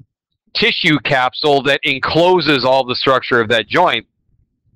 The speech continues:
the synovial capsule, and as a res-, and, and this capsule is composed of dense irregular connective tissue. All right, you know, when you get into the, when you start learning about the heart,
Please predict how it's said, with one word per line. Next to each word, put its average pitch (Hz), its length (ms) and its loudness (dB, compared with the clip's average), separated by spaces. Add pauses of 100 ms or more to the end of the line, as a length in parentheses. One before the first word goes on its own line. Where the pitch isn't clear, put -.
(120)
the - 60 -12
synovial 113 540 0
capsule, 131 560 -4 (400)
and 147 320 0
as 143 180 0
a 143 80 2
res-, 139 220 2
and, 143 260 0
and 135 180 -2
this 160 180 0
capsule 151 800 -2 (280)
is 147 180 0
composed 139 580 -2
of 135 280 0
dense 127 340 -4
irregular 123 560 2
connective 120 480 -6
tissue. - 400 -2 (500)
All 123 120 0
right, 120 240 0 (320)
you 135 80 0
know, 135 120 2
when 143 140 -2
you 165 140 0
get 160 160 0
into 160 320 0
the, 139 400 4
when 139 100 0
you 156 60 0
start 156 260 2
learning 156 260 0
about 143 220 0
the 151 80 0
heart, 160 360 0